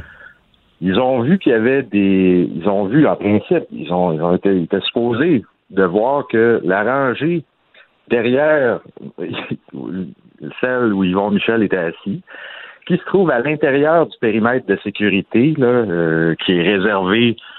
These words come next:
aux invités du promoteur, aux officiels de la régie, aux, aux, aux représentants des médias, aux, aux,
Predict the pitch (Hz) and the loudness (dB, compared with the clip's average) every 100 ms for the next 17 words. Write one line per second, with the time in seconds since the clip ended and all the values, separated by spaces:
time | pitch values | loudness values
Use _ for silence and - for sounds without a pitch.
0 | - 90 92 98 90 - 104 - 85 104 | -6 0 0 0 -2 -2 -2 -2 -4 -4
1 | 127 143 147 151 143 123 - - _ _ | -2 -2 -2 -2 -4 -6 -14 -20 _ _
2 | 98 101 104 92 - - 139 151 139 131 | -2 0 0 -2 -2 0 0 2 2 0
3 | 127 120 107 - 135 147 147 101 90 98 | 0 -2 0 0 2 4 4 4 2 2
4 | 98 95 95 95 98 101 110 107 120 110 | 2 2 4 2 2 0 0 0 0 2
5 | 104 87 98 135 151 151 117 101 90 95 | 2 2 0 0 0 0 2 2 2 2
6 | 92 90 95 | 2 2 2